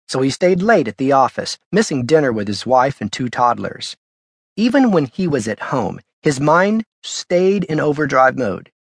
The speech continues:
He snapped at his wife and kids, locked himself away in the den with his computer,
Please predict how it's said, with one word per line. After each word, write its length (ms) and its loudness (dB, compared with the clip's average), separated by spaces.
He 60 -8
snapped 480 -2
at 60 -4
his 180 -2
wife 300 0
and 120 -6
kids, 360 -6
locked 460 4
himself 840 0
away 340 0
in 180 -4
the 100 -2
den 360 0
with 80 -2
his 160 -4
computer, 560 -2